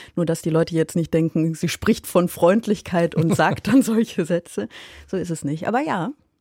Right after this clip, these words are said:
Speaker 2: Und, ähm, die Haltung der Aufklärerin, die bringt ja auch das Problem mit sich. Also wenn man andere Leute aufklärt, äh, setzt das ja voraus, dass man was besser weiß als die,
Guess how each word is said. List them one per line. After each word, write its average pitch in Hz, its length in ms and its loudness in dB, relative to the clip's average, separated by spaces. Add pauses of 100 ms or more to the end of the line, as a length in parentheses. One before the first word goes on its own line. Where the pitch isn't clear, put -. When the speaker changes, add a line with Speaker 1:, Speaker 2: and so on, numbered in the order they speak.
(640)
Speaker 2:
Und, 135 200 0
ähm, 151 280 2
die 139 640 -6
Haltung 156 300 2
der 143 140 2
Aufklärerin, 156 760 2
die 139 80 2
bringt 127 240 -2
ja 139 80 0
auch 131 80 -4
das 143 160 -4
Problem 123 400 -2
mit 131 160 0
sich. 117 180 -2
Also 110 160 0
wenn 117 100 4
man 120 120 2
andere 135 200 2
Leute 117 280 4
aufklärt, 120 720 0
äh, 120 260 -4 (220)
setzt - 260 -4
das 151 160 -2
ja 139 80 0
voraus, 120 400 -2
dass - 160 -6
man 117 160 0
was 110 140 -2
besser 117 400 0
weiß 98 260 -4
als 120 300 -6
die, 104 320 0